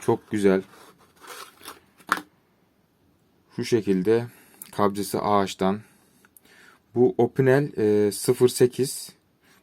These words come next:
Bunun sıfır yedisi var, sıfır altısı var. Ama onlar tabii, e,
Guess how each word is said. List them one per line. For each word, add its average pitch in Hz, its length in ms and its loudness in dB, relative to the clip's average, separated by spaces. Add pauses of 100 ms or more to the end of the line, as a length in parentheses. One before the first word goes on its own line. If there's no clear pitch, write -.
Bunun 113 220 -4
sıfır 117 340 -4
yedisi 113 380 0
var, 101 140 -2
sıfır - 280 -6
altısı 107 480 -2
var. 95 280 0 (1040)
Ama 135 300 -2
onlar 127 180 2
tabii, 127 380 4
e, 107 80 4